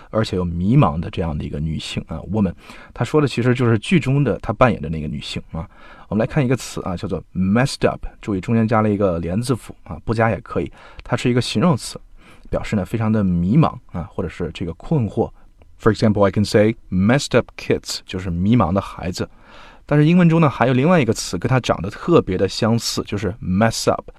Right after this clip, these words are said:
把messed那个E D去掉，就是这个词mess up。它表示的意思呢，是一团糟。那么这两个短语看到的时候，稍微注意一下就好了啊，不要搞混。他说这样的一个女性都能够拿到艾美奖，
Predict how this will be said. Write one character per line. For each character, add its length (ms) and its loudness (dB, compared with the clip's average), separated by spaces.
把 120 -2
messed 420 0
那 140 0
个 100 -2
E 140 2
D 160 0
去 240 -2
掉， 240 4
就 100 -8
是 100 -6
这 140 -4
个 80 -6
词 260 -12
mess 460 -4
up。 240 -6
它 180 0
表 160 0
示 120 -10
的 80 -4
意 100 0
思 140 -8
呢， 40 -4
是 320 -8
一 140 -2
团 340 -6
糟。 280 2
那 80 -6
么 140 -2
这 100 0
两 140 2
个 80 -2
短 160 2
语 20 -2
看 180 4
到 60 8
的 80 6
时 140 -6
候， 100 -6
稍 140 0
微 100 4
注 240 0
意 60 0
一 20 -2
下 140 -6
就 100 -8
好 160 -8
了 80 -10
啊， 160 -6
不 80 -4
要 140 -2
搞 180 0
混。 160 2
他 100 -4
说 120 2
这 100 2
样 100 8
的 80 4
一 40 2
个 80 0
女 100 0
性 240 -2
都 180 0
能 160 2
够 160 4
拿 300 -2
到 240 0
艾 180 -4
美 200 -2
奖， 180 0